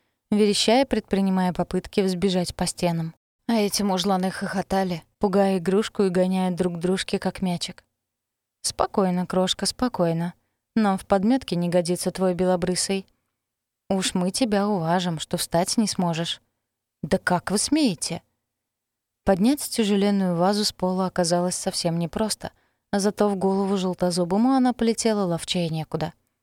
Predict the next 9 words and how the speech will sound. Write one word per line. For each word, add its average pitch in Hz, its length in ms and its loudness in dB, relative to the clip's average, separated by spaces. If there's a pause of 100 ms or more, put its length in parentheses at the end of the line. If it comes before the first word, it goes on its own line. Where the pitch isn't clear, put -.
(340)
Впрочем, 262 580 0 (380)
все - 160 -2
равно 208 280 2
разбилась 180 580 0
о 170 40 -4
стену 202 380 -2
в - 80 -14
том 180 160 -2
месте, 170 480 -4